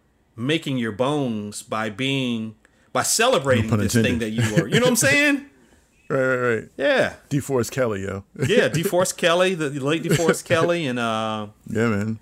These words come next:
Speaker 1: you know, and Uhura, you know, and all of 'em. So,
Speaker 2: Yeah.
Speaker 1: um,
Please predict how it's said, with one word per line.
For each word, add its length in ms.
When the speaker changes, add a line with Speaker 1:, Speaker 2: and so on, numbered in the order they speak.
Speaker 1:
you 80
know, 220
and 260
Uhura, 760
you 100
know, 100
and 180
all 220
of 120
'em. 200
So, 420
Speaker 2:
Yeah. 340
Speaker 1:
um, 300